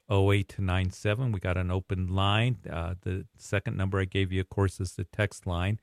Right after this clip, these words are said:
for you to text in a question or a prayer request. Let's go to Atlanta. Ray's on line two. Ray?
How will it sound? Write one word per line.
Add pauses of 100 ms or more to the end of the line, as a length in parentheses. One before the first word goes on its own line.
(380)
for
you
to
text
in
a
question
or
a
prayer
request. (320)
Let's
go
to
Atlanta.
Ray's
on
line
two. (800)
Ray?